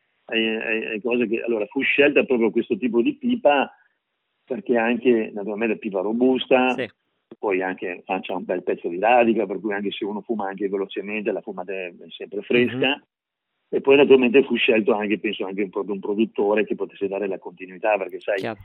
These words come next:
Speaker 1: magari se tu hai la, la, l'artigiano piccolo che poi magari, eh, cambia mestiere o forse arriva poi a un'età di pensione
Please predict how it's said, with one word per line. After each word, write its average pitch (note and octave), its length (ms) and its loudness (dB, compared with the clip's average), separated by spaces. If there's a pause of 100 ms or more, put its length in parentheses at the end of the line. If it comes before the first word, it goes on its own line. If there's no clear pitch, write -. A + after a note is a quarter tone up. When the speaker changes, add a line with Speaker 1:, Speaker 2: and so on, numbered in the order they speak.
(200)
Speaker 1:
magari G#2 280 -2
se G2 100 -6
tu A2+ 120 -4
hai G2+ 140 0
la, G2 380 -4
la, G#2 120 -6
l'artigiano G#2+ 800 -4
piccolo A2 380 -2
che G2 100 -6
poi G#2+ 160 -6
magari, G#2+ 500 0 (420)
eh, A2 260 -4
cambia A2+ 320 0
mestiere A#2+ 520 4
o G2 360 0
forse A2 260 -2
arriva A2 340 4
poi A2+ 140 0
a A2 40 -2
un'età A2 280 -2
di G#2+ 140 -2
pensione A2+ 640 0